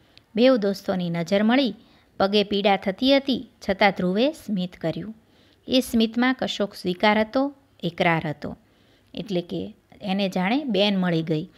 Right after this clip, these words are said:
ધ્રુવને. તો એ જે સ્મિત હતું એમાં, અ, કશોક સ્વીકાર હતો. એટલે કે, "હા, મારી ભૂલ હું સ્વીકારું છું. મેં આ દલીલ કરી, ખોટી હતી. બેન હોય તો જ બધું હોય."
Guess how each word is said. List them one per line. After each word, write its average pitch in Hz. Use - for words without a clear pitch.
ધ્રુવને. 170
તો 170
એ 247
જે 247
સ્મિત 214
હતું 220
એમાં, 196
અ, 185
કશોક 294
સ્વીકાર 233
હતો. 170
એટલે 180
કે, 175
"હા, 185
મારી 175
ભૂલ 185
હું 285
સ્વીકારું 185
છું. 190
મેં 180
આ 175
દલીલ 185
કરી, 214
ખોટી 214
હતી. 170
બેન 185
હોય 190
તો 208
જ 208
બધું 175
હોય." 175